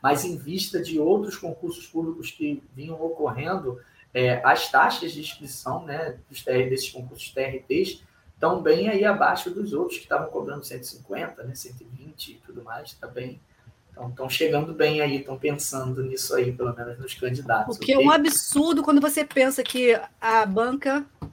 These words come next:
Speaker 2: cancela um concurso de gente que já viajou, né? Porque esses concursos
Speaker 1: É.
Speaker 2: aqui, o pessoal gasta dinheiro com viagem, com estada, com um monte de coisa.
Speaker 1: Isso.
Speaker 2: Então, assim, é um absurdo, absurdo. Falar nisso, gente, a gente fez uma, uma live muito especial aqui com, falando sobre o, o estatuto do, do, do, do concurso público com, com o Sérgio Camargo.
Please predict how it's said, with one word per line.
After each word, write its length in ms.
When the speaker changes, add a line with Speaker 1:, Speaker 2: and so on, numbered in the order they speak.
Speaker 2:
cancela 420
um 60
concurso 540
de 100
gente 240
que 80
já 120
viajou, 460
né? 160
Porque 180
esses 380
concursos 340
Speaker 1:
É. 60
Speaker 2:
aqui, 80
o 60
pessoal 220
gasta 180
dinheiro 220
com 140
viagem, 540
com 100
estada, 800
com 80
um 60
monte 140
de 80
coisa. 260
Speaker 1:
Isso. 100
Speaker 2:
Então, 160
assim, 300
é 180
um 60
absurdo, 420
absurdo. 480
Falar 280
nisso, 320
gente, 180
a 40
gente 180
fez 180
uma, 240
uma 200
live 280
muito 140
especial 400
aqui 180
com, 280
falando 220
sobre 240
o, 160
o 80
estatuto 540
do, 140
do, 340
do, 260
do 100
concurso 400
público 400
com, 160
com 420
o 40
Sérgio 300
Camargo. 500